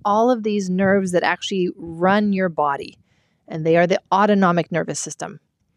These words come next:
So these are, uh, it, it, it includes things like the, the cranial nerves, right? There are things that you don't have conscious control over.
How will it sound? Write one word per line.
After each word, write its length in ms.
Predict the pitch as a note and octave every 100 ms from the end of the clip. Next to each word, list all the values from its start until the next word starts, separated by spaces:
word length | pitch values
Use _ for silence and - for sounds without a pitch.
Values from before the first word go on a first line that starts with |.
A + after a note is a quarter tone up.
| _ - _ _
So 180 | - F3
these 300 | F#3 F#3 F3
are, 440 | E3+ E3 D#3+ D3+ _ _ - _ _ -
uh, 320 | E3+ E3 F3+ -
it, 580 | - - - - - - -
it, 420 | E3 D#3+ - - _ _ _ _ _
it 240 | - F3+ -
includes 880 | F#3+ F3 - - C#4 A#3 A3 C4 - _
things 300 | G3+ F#3+ F#3
like 300 | F3+ F3 -
the, 500 | - E3 E3 D#3+ D#3+ - _ -
the 80 |
cranial 520 | D#3+ - G3+ G3+ G3 F3
nerves, 560 | E3 D3+ G#3+ B3 - _
right? 200 | - F#3+
There 120 | G#3 F#3+
are 40 |
things 320 | - B3 D4
that 120 | B3+ G3+
you 140 | G3+
don't 280 | F3 G3 G3+
have 260 | F3+ F#3+
conscious 420 | - F3+ E3+ F3 -
control 480 | F3 D#3+ - D3
over. 280 | D#3+ - -